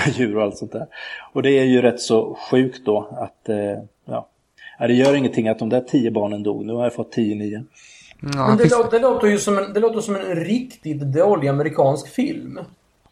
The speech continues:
Speaker 3: Alltså, ärligt talat, alltså, Gud och, Gud och djävulen sitter och slår vad om, liksom, att det ska gå illa för honom och se om han fortfarande tror på Gud. Och sen gör han det och så blir allting bra på slutet.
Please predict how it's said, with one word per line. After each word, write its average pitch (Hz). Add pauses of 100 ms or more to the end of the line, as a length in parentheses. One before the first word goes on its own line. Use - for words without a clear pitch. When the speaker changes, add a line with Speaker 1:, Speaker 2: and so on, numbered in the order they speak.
(360)
Speaker 3:
Alltså, 170
ärligt 175
talat, 160
alltså, 160
Gud 220
och, 208
Gud 240
och 214
djävulen 190
sitter 156
och 151
slår 156
vad 143
om, 139
liksom, 143
att 139
det 143
ska 143
gå 139
illa 147
för 170
honom 135
och 135
se 147
om 131
han 131 (260)
fortfarande 139
tror 143
på 151
Gud. 160
Och 139
sen 151
gör 170
han 160
det 165
och 139
så 147
blir 147
allting 143
bra 135
på 135
slutet. -